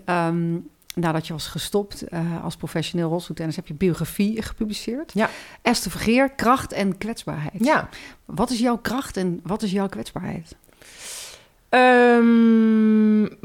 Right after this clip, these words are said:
Speaker 2: nou, ik, ik denk sowieso dat die twee heel dicht bij elkaar liggen, eh, en ook niet zonder elkaar kunnen. En ik merk dat die kwetsbaarheid eigenlijk altijd wel ergens om de hoek ligt. Dus, eh, nu ook nog steeds dagelijks, als ik de deur uitga,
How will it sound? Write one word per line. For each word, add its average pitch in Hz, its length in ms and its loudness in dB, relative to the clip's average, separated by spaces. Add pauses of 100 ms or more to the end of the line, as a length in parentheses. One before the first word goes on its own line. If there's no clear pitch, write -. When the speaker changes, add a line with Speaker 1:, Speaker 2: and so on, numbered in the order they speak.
Speaker 2:
nou, 254 340 6
ik, - 260 0
ik - 240 -2
denk 233 200 6
sowieso 233 380 4
dat 208 140 2
die 202 120 -2
twee 190 200 2
heel 233 360 4
dicht 180 180 2
bij 165 100 0
elkaar 147 380 -2
liggen, 247 360 -2 (200)
eh, 175 280 0
en 185 140 0
ook 180 180 2
niet 185 180 0
zonder 185 260 0
elkaar 196 300 2
kunnen. 202 220 0
En 185 240 2
ik 185 120 -2
merk 190 440 2
dat 170 200 2
die 165 160 -2 (260)
kwetsbaarheid 170 680 0
eigenlijk 170 320 -4
altijd 180 280 0
wel 160 140 -2
ergens 175 280 0
om 180 140 -2
de 160 60 0
hoek 214 300 -4
ligt. 240 460 -4 (560)
Dus, 185 640 2 (320)
eh, - 100 -8 (200)
nu 196 240 8
ook 190 200 6
nog 180 160 2
steeds 175 300 0
dagelijks, 175 540 2
als 175 160 2
ik 175 120 -4
de 170 120 0
deur 190 280 2
uitga, 151 640 0